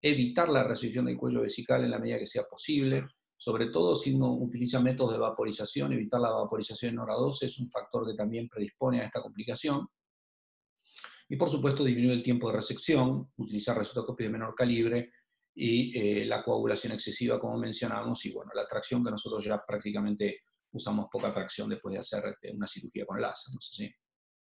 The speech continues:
¿Cuáles son las, las alternativas de tratamiento de esta, de esta complicación? Bueno, en primer lugar tenemos que decir dos palabras de la observación. La verdad que tenemos,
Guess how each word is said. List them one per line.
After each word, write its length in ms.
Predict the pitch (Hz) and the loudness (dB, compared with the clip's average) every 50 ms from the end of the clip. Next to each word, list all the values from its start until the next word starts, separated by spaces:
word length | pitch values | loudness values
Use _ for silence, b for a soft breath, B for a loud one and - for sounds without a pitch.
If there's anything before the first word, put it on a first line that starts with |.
| _ B B B B B B B B | _ B B B B B B B B
¿Cuáles 180 | 285 - 214 | 2 2 4
son 140 | 196 185 156 | 4 6 6
las, 260 | 139 123 - - - - | 6 4 4 0 -4 2
las 180 | - 127 127 131 | 2 2 4 4
alternativas 720 | 123 123 - 117 110 117 117 110 - - 139 139 120 113 107 | 2 2 2 0 0 0 -2 -2 -2 0 2 2 4 4 2
de 80 | 104 | 2
tratamiento 680 | - - 110 - - 110 113 117 113 110 113 - 117 120 | 2 2 0 0 0 -2 0 -2 -2 -4 -4 -4 -4 -4
de 60 | 117 | -4
esta, 340 | 110 - - 117 113 113 107 | -4 -2 -4 -2 -2 -2 -4
de 100 | 107 104 | -4 -6
esta 240 | 101 - - 110 - | -8 -6 -8 -8 -6
complicación? 580 | - 107 107 - 104 - - - - 131 127 - | -4 -6 -6 -4 -4 -6 -6 -6 -6 -6 -4 -2
Bueno, 180 | - 143 139 | 0 0 0
en 60 | 135 | 0
primer 240 | 131 143 160 190 214 | 0 0 2 4 4
lugar 320 | 208 175 160 170 185 175 - | 4 6 6 6 6 4 2
tenemos 280 | - 139 147 139 123 120 | 2 2 2 2 0 0
que 120 | - 127 | 0 -2
decir 240 | 120 120 - - 123 | -2 -2 0 0 2
dos 140 | 123 127 127 - | 2 2 2 2
palabras 340 | 120 120 123 131 135 127 117 | 2 4 4 4 4 2 0
de 80 | 110 | -2
la 60 | 107 | -6
observación. 680 | 104 - - - 107 101 95 - - 147 131 110 104 - - | -8 -8 -6 -4 -2 -2 -2 -2 0 0 0 0 -2 -4 -6
La 100 | - - | -8 -6
verdad 160 | - - 131 | -2 0 2
que 120 | 139 135 127 | 2 2 0
tenemos, 420 | 139 117 123 123 120 120 120 - | 0 2 4 4 4 2 0 -4